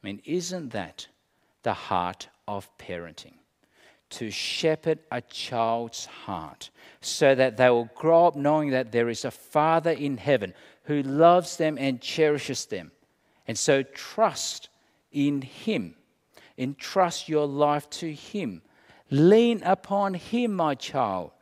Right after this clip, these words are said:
You see, don't trust in yourself, my son, my daughter. Don't lean on yourself. Don't think you have to have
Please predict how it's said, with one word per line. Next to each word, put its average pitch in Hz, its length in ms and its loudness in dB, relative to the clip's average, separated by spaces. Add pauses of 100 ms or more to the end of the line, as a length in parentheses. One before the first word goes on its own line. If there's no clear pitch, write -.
(260)
You 147 40 -14
see, 226 140 -4
don't 277 240 -2
trust - 520 -8
in 127 180 -6
yourself, 143 920 -8 (300)
my 95 180 -10
son, 175 560 -6
my 113 280 -8 (120)
daughter. 170 380 -2 (400)
Don't 220 340 0
lean 165 560 4
on 131 220 -6
yourself. 180 640 -4 (240)
Don't 226 260 2
think 190 240 -2
you 151 140 0
have 139 180 0
to 135 100 -2
have 120 240 0